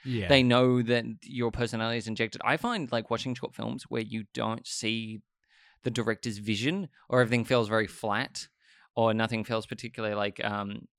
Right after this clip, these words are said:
Speaker 2: uh, like, uh, you know, beautiful or anything like that, just very average, because you feel like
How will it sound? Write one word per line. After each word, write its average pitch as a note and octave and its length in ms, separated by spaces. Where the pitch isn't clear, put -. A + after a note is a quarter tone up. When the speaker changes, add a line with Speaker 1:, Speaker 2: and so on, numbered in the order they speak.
Speaker 2:
uh, G2 560
like, - 320
uh, C#3+ 260
you - 200
know, A#2 80
beautiful F3+ 400
or C3+ 120
anything A#2+ 280
like A2+ 140
that, A2+ 220
just D#3 200
very B3+ 360
average, A2+ 580
because A#2+ 340
you A#2 140
feel B2+ 240
like C3 360